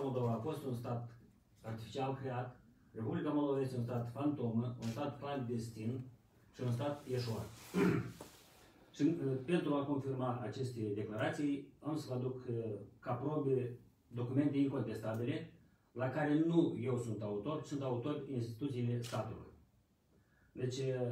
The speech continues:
Republica Moldova, ca și orice altă țară din glob pământesc, are și are Constituția ei. Constituția Republicii Moldova a fost aprobată în o mie nouă sute nouăzeci și patru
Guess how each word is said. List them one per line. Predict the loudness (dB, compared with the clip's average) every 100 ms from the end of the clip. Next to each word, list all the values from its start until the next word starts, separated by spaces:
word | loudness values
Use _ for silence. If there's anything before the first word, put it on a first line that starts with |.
| 2
Republica | 2 2 2
Moldova, | 4 4 4 2 2 -2 -2
ca | -2
și | 0
orice | -2 0 0
altă | -2 -2
țară | -2 0 -2
din | -2
glob | -2 0
pământesc, | -2 0 -2 0
are | 0 0 -2 -4
și | -4
are | -2
Constituția | -2 -4 -2 0 2
ei. | 0 -2 -10 -20 -20 _ _ _ -20 -20 -20 -20 -20 -6
Constituția | -2 0 2
Republicii | 4 2 2
Moldova | 2 2
a | 0
fost | -2
aprobată | -4 -4 -2 0 2
în |
o | 2
mie | 2
nouă | 2 0
sute | -2
nouăzeci | -2 0 -2
și | -4
patru | -4 -2 -2 -2 -6